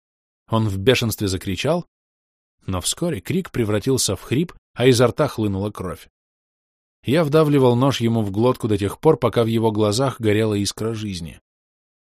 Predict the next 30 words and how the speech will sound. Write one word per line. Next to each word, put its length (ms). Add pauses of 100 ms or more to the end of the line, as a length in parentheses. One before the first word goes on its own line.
(360)
Вскоре 380
он 120
перестал 540
дергаться 480
и 60
затих. 520 (640)
Глаза 400
потускнели. 680 (680)
Выдохнув, 540
я 100
перевалился 580
через 280
него 260
и 40
рухнул 360
на 160
спину, 320 (340)
тяжело 380
дыша 300
и 40
смотря 360
угасающим 680
взором 380
в 40
налитые 380
свинцом 460
облака. 460 (720)
«Надо 400
призвать 540
фолиант!» 680